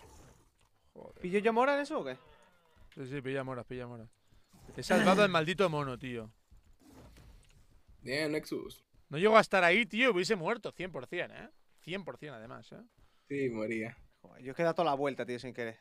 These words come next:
Speaker 2: He llegado tarde.
Speaker 3: <laughs> Imbécil. Es que hubiera sido por Churches y estuviera muerto y aún no hubiera llegado.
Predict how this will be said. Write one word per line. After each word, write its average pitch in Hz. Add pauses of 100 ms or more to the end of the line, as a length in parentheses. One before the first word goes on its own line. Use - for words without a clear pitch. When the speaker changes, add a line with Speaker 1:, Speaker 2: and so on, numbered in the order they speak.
Speaker 2:
He 123
llegado 120
tarde. 120 (220)
Speaker 3:
<laughs> -
Imbécil. 113
Es 147
que 208
hubiera 190
sido 139
por 131
Churches 240
y 143
estuviera 156
muerto 220
y 208
aún 185
no 190
hubiera 180
llegado. 127